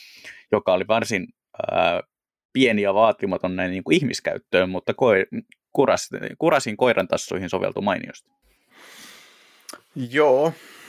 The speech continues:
Speaker 2: Ää, mä mietin, tuli vähän samaa henkeä kuin toi suihku, no miksei myös tommoset koira-avut, jos lähtee eräilemään, niin aika moneen autoon on saanut tehtaalta teltan.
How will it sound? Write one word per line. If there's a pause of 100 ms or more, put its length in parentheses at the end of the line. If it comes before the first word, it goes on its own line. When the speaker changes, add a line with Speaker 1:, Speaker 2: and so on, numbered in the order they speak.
(300)
Speaker 2:
Ää, (1080)
mä
mietin, (100)
tuli
vähän
samaa
henkeä
kuin
toi
suihku, (180)
no
miksei
myös
tommoset
koira-avut, (580)
jos
lähtee
eräilemään,
niin
aika
moneen
autoon
on
saanut (600)
tehtaalta
teltan.